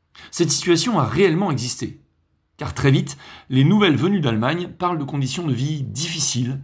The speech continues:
d'épuisement, mais aussi de mauvais traitements. Beaucoup refusent alors de partir. On les appelle les réfractaires au S T O. Pour échapper au contrôle, ils entrent alors dans la clandestinité.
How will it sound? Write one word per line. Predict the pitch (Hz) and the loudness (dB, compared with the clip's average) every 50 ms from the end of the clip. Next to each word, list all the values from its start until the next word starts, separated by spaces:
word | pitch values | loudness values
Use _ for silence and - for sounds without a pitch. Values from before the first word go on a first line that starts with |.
| - - _ _ _ _ - | -14 -20 _ _ _ _ -4
d'épuisement, | 113 143 139 - 180 147 120 127 117 117 131 139 - - _ _ _ _ - | -2 -2 -2 -2 -4 -2 0 0 0 0 -2 -4 -10 -16 _ _ _ _ -2
mais | 127 120 107 | 0 0 0
aussi | 113 107 - - 170 | 0 -2 -2 -2 -2
de | 127 113 | -2 0
mauvais | 107 120 131 120 135 - | 2 4 4 4 2 0
traitements. | - 117 104 - 101 95 - - _ _ _ _ _ _ _ _ _ - - - - | 0 -4 -8 -8 -10 -12 -12 -16 _ _ _ _ _ _ _ _ _ -20 -20 -14 -6
Beaucoup | 143 190 262 - - - 233 226 | -2 0 0 0 0 -2 -4 -2
refusent | 165 156 143 143 - 165 156 127 | 0 0 -2 -2 -4 -6 -4 -2
alors | 127 120 117 113 | -2 -2 -2 -2
de | 110 | -4
partir. | 107 123 120 - - - - - - - _ _ _ _ _ _ _ _ _ - - - | -6 -8 -10 -12 -12 -14 -14 -14 -16 -18 _ _ _ _ _ _ _ _ _ -20 -6 0
On | 156 170 | 2 2
les | 165 120 - | 4 2 2
appelle | - - 143 165 185 185 - - _ _ _ | 0 2 0 0 0 -2 -6 -10 _ _ _
les | 120 117 | -4 -4
réfractaires | 104 - 175 170 - 107 90 - 165 160 127 110 | 0 2 2 0 0 -2 -4 -2 -2 -2 0 0
au | 127 | 0
S | 131 135 - | 0 0 0
T | - 123 | -2 -4
O. | 92 - - - _ _ _ _ _ _ _ _ _ _ - - - - - - | -4 -6 -8 -16 _ _ _ _ _ _ _ _ _ _ -20 -20 -20 -20 -8 -2
Pour | 135 135 | 2 4
échapper | 151 - - 147 110 143 | 4 4 2 0 0 0
au | 131 110 | 0 0
contrôle, | - 120 104 - - 123 143 175 196 180 - - - _ _ _ _ _ _ _ _ - | 0 -2 -4 0 2 4 4 4 4 2 -2 -8 -16 _ _ _ _ _ _ _ _ -8
ils | 113 110 180 | -4 -2 -2
entrent | 190 127 - | -2 0 0
alors | 120 147 165 143 | 2 2 2 0
dans | 127 127 123 | 0 0 0
la | 123 123 | 0 -2
clandestinité. | - - 160 175 175 151 151 147 - - 135 127 120 - - 110 92 - - | -2 -2 0 0 2 0 0 -2 0 0 2 2 2 0 -2 -6 -6 -6 -10